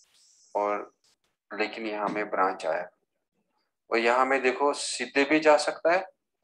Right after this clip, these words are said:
और यहाँ में branch भी आ सकता है,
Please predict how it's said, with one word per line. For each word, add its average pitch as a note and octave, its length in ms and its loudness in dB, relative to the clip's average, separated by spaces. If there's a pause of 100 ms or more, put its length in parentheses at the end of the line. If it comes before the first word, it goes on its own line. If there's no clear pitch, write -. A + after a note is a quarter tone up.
(1040)
और B2 100 0
यहाँ B2 260 0
में B2 200 -4
branch G#2+ 340 -2
भी G#2 120 -6
आ F#2 100 -2
सकता - 380 -14
है, E2 60 -12